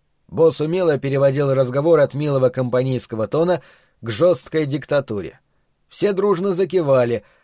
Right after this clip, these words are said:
а Майки, сделав паузу жевательным движением, постарался пропихнуть всё содержимое рта внутрь своей чёрной утробы. «Ну так вот, я продолжу». Босс сделал небольшую паузу, набрал воздуха в грудь,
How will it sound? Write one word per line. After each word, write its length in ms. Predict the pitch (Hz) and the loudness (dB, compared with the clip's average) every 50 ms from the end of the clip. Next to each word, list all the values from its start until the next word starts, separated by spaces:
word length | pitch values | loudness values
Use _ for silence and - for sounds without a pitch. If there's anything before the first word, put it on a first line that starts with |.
| _ _ _ | _ _ _
а 240 | - 117 120 120 117 | -2 -2 0 0 0
Майки, 520 | 123 151 170 170 156 139 - 127 113 104 | 0 2 2 2 0 -2 -2 -4 -4 -4
сделав 400 | 98 101 117 151 135 127 117 - | -4 -4 -2 0 0 0 0 0
паузу 460 | - - 139 131 123 120 113 113 123 117 | 0 2 4 4 4 2 0 -2 -4 -4
жевательным 580 | 104 113 - 135 120 110 - 117 110 113 110 | -2 0 0 0 0 0 -2 -6 -8 -6 -6
движением, 600 | 110 113 120 120 127 170 180 175 170 160 147 135 - _ _ _ _ _ _ | -6 -4 -4 -2 -2 -2 0 0 0 -2 -4 -6 -10 _ _ _ _ _ _
постарался 560 | - 123 - - 165 180 185 185 - - 165 | -6 -4 -2 0 2 4 4 4 4 2 2
пропихнуть 680 | 147 - 170 175 165 151 175 160 131 160 175 170 139 - | 2 2 2 2 2 2 0 0 0 -2 -2 -2 -4 -4
всё 220 | - - 160 156 | -4 -2 0 0
содержимое 760 | 135 - 139 135 135 139 131 120 113 135 151 143 131 127 127 | 0 0 -2 -2 -2 -2 -2 -2 -2 -4 -2 -2 0 0 0
рта 320 | - - - 160 165 160 139 | -2 0 0 2 2 2 2
внутрь 440 | 107 113 151 175 165 135 156 143 135 | 0 0 -2 -2 -2 -2 -2 -4 -4
своей 400 | - - 123 127 139 147 143 131 | -4 -4 -2 -2 -2 -2 -4 -4
чёрной 440 | - 131 135 135 127 127 127 123 | -2 0 0 0 0 0 -2 -2
утробы. 420 | 123 107 117 104 101 95 90 - - _ _ _ _ _ _ _ _ _ _ _ _ _ _ _ _ _ _ _ _ _ _ - | -4 -4 -4 -4 -6 -6 -6 -10 -14 _ _ _ _ _ _ _ _ _ _ _ _ _ _ _ _ _ _ _ _ _ _ -16
«Ну 260 | 67 87 123 160 175 | -10 -4 -2 -2 0
так 280 | 160 190 180 175 143 | 4 4 4 4 4
вот, 400 | 175 170 170 185 190 175 139 - | 2 0 2 4 4 4 2 0
я 240 | 110 117 127 135 139 | -2 0 0 2 2
продолжу». 800 | 120 - 139 139 143 143 143 139 131 117 104 95 90 - - - _ _ _ _ _ _ _ _ _ _ | 0 0 0 0 0 0 0 0 0 0 -2 -4 -10 -14 -20 -20 _ _ _ _ _ _ _ _ _ _
Босс 300 | - 98 135 147 131 - | -8 -4 -2 -2 -2 -4
сделал 460 | - 113 107 104 123 151 143 135 131 | -6 -10 -8 -4 -2 0 2 2 2
небольшую 540 | 123 123 123 120 123 123 117 - 127 123 117 | 2 0 0 0 0 0 -2 -4 -4 -4 -4
паузу, 500 | - - 160 175 180 175 151 160 147 - _ _ _ _ _ _ _ _ - | 0 2 2 4 4 2 0 -4 -6 -8 _ _ _ _ _ _ _ _ -6
набрал 460 | - 127 147 156 175 196 196 175 147 | -2 -2 0 0 2 4 4 4 4
воздуха 560 | 127 127 156 160 139 117 117 120 - - 113 | 2 0 0 0 0 -2 -4 -6 -6 -6 -8
в 140 | 110 104 110 | -8 -8 -6
грудь, 340 | 110 131 160 180 175 - - | -4 -2 -2 -2 -2 -4 -8